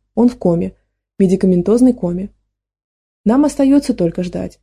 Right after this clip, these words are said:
пожал он плечами и уж было собрался уходить, как был остановлен нашим возмущением. «Сколько ждать?» Одновременно мы заголосили с Ларисой. «Если он не очнется в течение сорока восьми часов после отмены препаратов,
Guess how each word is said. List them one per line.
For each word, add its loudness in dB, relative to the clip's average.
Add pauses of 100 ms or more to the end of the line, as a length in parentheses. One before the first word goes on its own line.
(240)
пожал 0
он -2
плечами -4
и -2
уж 2
было 0
собрался -4
уходить, -2 (320)
как -2
был 2
остановлен 2
нашим -2
возмущением. -4 (380)
«Сколько -2
ждать?» -4 (340)
Одновременно 2
мы 4
заголосили -2
с -6
Ларисой. -6 (560)
«Если 0
он 2
не 2
очнется -2
в -10
течение 0
сорока -4
восьми -2
часов -4
после -2
отмены 2
препаратов, -2